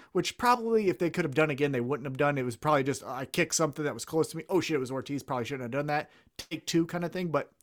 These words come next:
we're doing this live, pal, right? But this is the opportunity here where you could do the vignette of saying, "Ortiz,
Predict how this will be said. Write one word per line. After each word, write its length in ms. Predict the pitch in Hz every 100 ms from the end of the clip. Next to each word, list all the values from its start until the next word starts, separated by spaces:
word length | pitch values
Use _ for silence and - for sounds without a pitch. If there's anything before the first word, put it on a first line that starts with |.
| _
we're 280 | - 220 196
doing 340 | 151 131 160
this 160 | 147 -
live, 240 | 127 110
pal, 180 | - 107
right? 220 | 120 165 - - - - - _ _
But 220 | 269 190
this 200 | 320 359
is 120 | 403
the 240 | 302 302 196
opportunity 760 | 202 214 196 - 233 220 180 170
here 560 | - 330 254 156 185 _ - - -
where 100 | 202
you 100 | 214
could 120 | 175
do 120 | 214
the 100 | 180
vignette 540 | 147 196 190 247 302 -
of 100 | 175
saying, 440 | - 180 147 120 - _ -
"Ortiz, 840 | 202 208 196 226 208 117 82 -